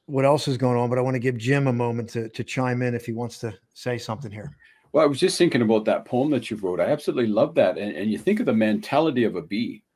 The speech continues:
Speaker 2: right? It just keeps on going. It, it knows, you know, it, it senses the season change, but it's still about the stuff. It's still about the work. It's still doing, it's still collecting, it's still harvesting, it's still plugging on.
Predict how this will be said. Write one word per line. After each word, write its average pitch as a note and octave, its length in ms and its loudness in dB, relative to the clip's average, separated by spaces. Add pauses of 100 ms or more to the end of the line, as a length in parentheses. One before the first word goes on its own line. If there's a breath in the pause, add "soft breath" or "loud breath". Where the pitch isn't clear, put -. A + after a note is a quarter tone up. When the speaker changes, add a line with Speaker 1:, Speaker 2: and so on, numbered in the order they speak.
(380)
Speaker 2:
right? A#2+ 180 0
It E3 140 0
just A3 180 0
keeps D#3+ 240 0
on A2 180 4
going. C#3+ 480 2
It, - 240 0
it - 180 -2
knows, D#3 500 4
you C3 220 -2
know, B2 120 0
it, C3+ 180 2
it C3+ 140 2
senses G3 460 2
the G2 160 -4
season D3+ 440 -4
change, A#2 720 -4 (360)
but D3 140 6
it's F3 160 2
still F#3+ 300 2
about E3+ 260 6
the D3 80 -4
stuff. - 380 0
It's - 160 -6
still E3+ 240 2
about E3 260 -2
the D#3 80 -2
work. B2 300 -2
It's G#2+ 120 -4
still E3 260 -2
doing, B2+ 420 4
it's G2 140 -8
still E3 180 -2
collecting, C3 480 -2
it's E2+ 100 -12
still C#3+ 220 -2
harvesting, G#2+ 560 -2
it's - 140 -10
still D#3 200 -2
plugging C#3 400 -2
on. B2+ 320 2